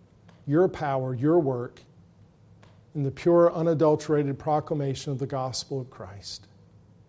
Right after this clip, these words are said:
Lord, we ask that you would keep us faithful as parents in proclaiming the gospel to our children. Lord, may we not abandon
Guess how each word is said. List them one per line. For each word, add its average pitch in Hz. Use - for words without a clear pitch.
Lord, 165
we 175
ask 185
that 160
you 165
would 147
keep 170
us 147
faithful 160
as 117
parents 160
in 127
proclaiming 156
the 143
gospel 151
to -
our 143
children. 151
Lord, 156
may 160
we 156
not 151
abandon 147